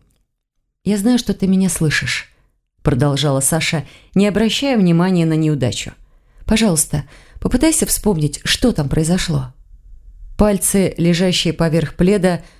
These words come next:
накрывающего колени, чуть дрогнули, но это могло быть и просто непроизвольное движение. Саша знала, как сделать так, чтобы Светлана заговорила,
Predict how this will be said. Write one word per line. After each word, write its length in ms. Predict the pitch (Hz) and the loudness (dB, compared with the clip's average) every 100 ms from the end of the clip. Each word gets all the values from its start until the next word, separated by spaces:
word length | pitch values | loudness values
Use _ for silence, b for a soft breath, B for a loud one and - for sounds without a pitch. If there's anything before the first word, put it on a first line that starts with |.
| B B | B B
накрывающего 800 | - 185 180 175 170 - 175 160 | 0 0 2 2 0 0 -2 -2
колени, 440 | 170 165 156 156 | 0 0 0 -2
чуть 240 | 151 214 | -2 0
дрогнули, 640 | 180 165 123 135 135 131 b b b b b | 2 2 2 0 -2 -4 b b b b b
но 160 | 202 254 | 2 4
это 200 | 294 269 | 2 0
могло 360 | 254 233 247 | 0 2 0
быть 220 | 214 220 220 | 2 0 -2
и 40 | |
просто 380 | 220 240 240 165 | 0 -2 0 -2
непроизвольное 640 | 156 156 143 135 139 139 | 0 0 0 0 0 0
движение. 540 | 120 131 123 110 101 - _ - _ _ - - | 0 0 0 -2 -4 -10 _ -20 _ _ -20 -4
Саша 380 | - 185 180 185 | 0 2 2 0
знала, 420 | 180 214 190 147 | 2 2 2 0
как 200 | 147 139 | -2 -4
сделать 400 | 127 147 143 139 | 0 2 2 0
так, 180 | 170 165 | -2 -2
чтобы 300 | - 147 151 | -4 -2 0
Светлана 480 | - 147 165 147 | -2 0 0 0
заговорила, 680 | 131 151 156 175 156 120 117 | -2 -2 0 0 0 -2 -4